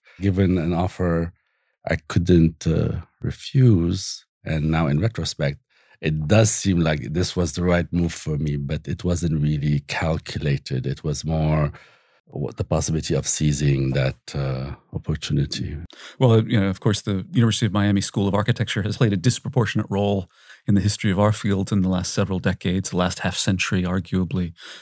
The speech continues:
Speaker 2: And so, of course, it, it's an important and significant institutional role,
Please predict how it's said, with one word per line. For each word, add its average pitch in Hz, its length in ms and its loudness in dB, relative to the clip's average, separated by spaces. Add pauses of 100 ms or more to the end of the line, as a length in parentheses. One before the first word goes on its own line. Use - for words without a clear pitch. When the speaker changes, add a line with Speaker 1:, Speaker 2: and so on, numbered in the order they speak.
(100)
Speaker 2:
And 101 120 0
so, 107 160 0
of 95 100 -6
course, 98 380 -2
it, 92 160 -6
it's - 160 2
an 110 80 8
important 101 440 2
and 92 120 0
significant 101 460 -2
institutional 123 460 0
role, 95 280 -2